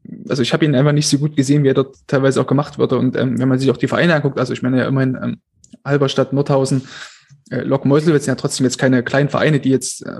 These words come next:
also, ne? Und, ähm, wenn, wenn man auch guckt, wie jetzt in den letzten Jahren so die, die ganzen Meus-,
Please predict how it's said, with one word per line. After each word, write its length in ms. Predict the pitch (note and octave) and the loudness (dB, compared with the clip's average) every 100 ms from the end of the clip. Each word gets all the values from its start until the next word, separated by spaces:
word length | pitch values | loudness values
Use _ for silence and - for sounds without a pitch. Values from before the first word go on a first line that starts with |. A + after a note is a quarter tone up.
| _ | _
also, 280 | A#2 - - _ _ - | -8 -8 -12 _ _ -2
ne? 140 | C#3 - - - - _ _ | -2 -4 -18 -18 -20 _ _
Und, 440 | C#3 C3 B2 - - | 0 0 0 -4 0
ähm, 400 | B2+ A2+ D#3 - _ _ _ | 0 0 -4 -12 _ _ _
wenn, 200 | - B2+ | -4 -2
wenn 80 | C3 | 2
man 100 | C#3 | 2
auch 140 | A#2+ - | 0 0
guckt, 260 | F3+ F3+ - | -2 -2 -10
wie 400 | A#2 G#2 C3 C#3 | -10 -10 -2 0
jetzt 200 | C3+ - | 2 0
in 80 | C3+ | 0
den 60 | |
letzten 320 | C#3 D3 - | 0 0 0
Jahren 260 | B2+ C#3 E3+ | 2 4 4
so 100 | D3+ | 2
die, 140 | C#3+ | 0
die 100 | C3 | -2
ganzen 280 | B2+ C#3 C3+ | 0 0 2
Meus-, 300 | C#3 D3 C#3+ | 2 2 0